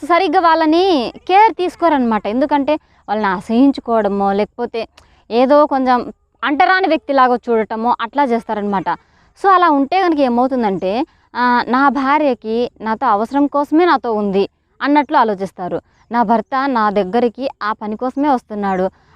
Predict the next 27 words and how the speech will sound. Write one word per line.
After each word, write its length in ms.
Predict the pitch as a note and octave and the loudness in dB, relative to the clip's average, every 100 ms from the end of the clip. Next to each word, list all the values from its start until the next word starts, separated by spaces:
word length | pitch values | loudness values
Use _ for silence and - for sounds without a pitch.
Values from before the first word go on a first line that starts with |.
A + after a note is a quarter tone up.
| - | -2
ఆ 200 | G#3+ A#3+ | 0 0
పడక 360 | A3+ A3+ A#3+ C#4+ | 0 -2 -2 -4
సుఖం 320 | C4+ C#4 C4+ | -4 -2 -2
కోసమే 340 | C4 - D4 | -4 -6 -2
నాతో 300 | D#4+ A#3+ A3+ | 0 0 -4
ఉంటున్నాడు, 680 | G#3 F#3+ G3+ G3 F#3+ F#3+ F#3+ - _ - | -8 -8 -6 -4 -2 -2 -2 -6 _ -6
ఇంక 180 | B3 C4+ | 0 2
లేకపోతే 420 | B3+ A#3+ C#4 C#4+ | 2 0 -4 -2
నన్ను 220 | C4+ A3+ | 0 0
అసలు 180 | G#3+ A#3+ | -2 -4
పట్టించుకోడు, 540 | G#3+ G3 A3 - G3+ | -8 -8 -10 -10 -6
నన్ను 240 | G#3+ G#3 F#3+ | -4 -2 -2
వదిలేస్తాడు" 640 | F3+ G#3 A3 G3+ F#3 G3 - _ _ - | 0 -2 -2 -4 -2 -2 -4 _ _ -4
అనే 200 | D4+ D#4 | -2 0
భ్రమలో 420 | B3+ C4 D4 D#4+ | 2 2 2 2
భార్య 340 | C4 B3 C4+ | 4 2 2
ఉండిపోతుంది, 680 | B3+ B3 - B3 B3+ C4 A4 - _ _ | 0 0 -2 -6 -2 0 0 -2 _ _
ఈ 140 | C#4+ D#4+ | 0 0
విధంగా 360 | D#4 D#4 E4 | 2 2 2
భర్త 340 | D#4 D4 A#3+ B3+ | 2 2 0 0
ఉండిపోతాడనమాట. 880 | A#3+ G#3+ A3 G#3+ F#3 F#3+ F3+ F3+ D#3 - _ _ - | -2 -2 -4 -4 -2 -2 -4 -4 -8 -14 _ _ -4
So, 60 | |
అందుకోసమే 760 | B3 A#3 C4 D4+ C4+ G#3+ G#3+ - A#3 | -2 0 0 0 -2 -4 -4 -6 -6
మీ 100 | A#3+ | -8
పర్సనల్ 920 | _ A#3+ B3+ D4 D#4+ D#4+ D#4+ D#4 C#4+ | _ -6 -2 0 2 2 2 2 2
వర్క్లోనే 720 | C4 B3+ - C4+ C#4 C#4+ D4+ | 2 0 -2 0 2 2 0
కాకుండా 580 | B3 G#3 F#3 F3+ G3+ | -4 -10 -8 -2 0